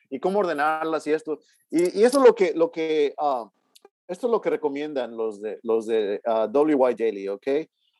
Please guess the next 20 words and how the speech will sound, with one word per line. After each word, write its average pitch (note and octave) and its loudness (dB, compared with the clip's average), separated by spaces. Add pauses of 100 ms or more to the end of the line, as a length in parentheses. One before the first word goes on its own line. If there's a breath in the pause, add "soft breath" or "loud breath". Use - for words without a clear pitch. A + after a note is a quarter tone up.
(200)
Ah, C#3+ 4 (760)
te - 0
encuentras B3 4
con F3+ 2
las D3 0
ipas, B2+ -2
¿no? D3+ -4
El B2 0
I D#3 2
P E3 -8
A, E3 -4
el A#2+ -8
Indi-, D3+ -8
o C3 2 (200)
como C#3 -2
es C#3 -4
conocida, D#3 2 (160)
Indian E3+ -4
Pale D3+ 0
Ale, F3+ 0